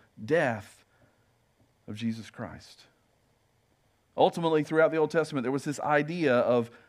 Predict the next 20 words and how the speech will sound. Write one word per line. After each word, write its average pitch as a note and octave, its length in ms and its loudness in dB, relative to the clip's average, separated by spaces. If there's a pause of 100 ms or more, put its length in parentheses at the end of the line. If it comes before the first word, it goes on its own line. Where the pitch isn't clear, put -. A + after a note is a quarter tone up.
(380)
a, A#2+ 180 0
a C3+ 80 6
need D3 600 2
for C3+ 160 2
a A#2 80 4
blood E3 440 6
atonement E3 640 -2
to B2 120 -4
cover G#2+ 580 -4 (540)
sin. E2+ 480 -8 (1200)
And G#2+ 100 -6
all D#3 280 2
of A2 60 -4
that, F#2 220 -2
Hebrews G2 360 -10
says, F#2 260 -8
was F#2 140 -12
just - 240 -14
a - 40 -16
shadow F2+ 600 -8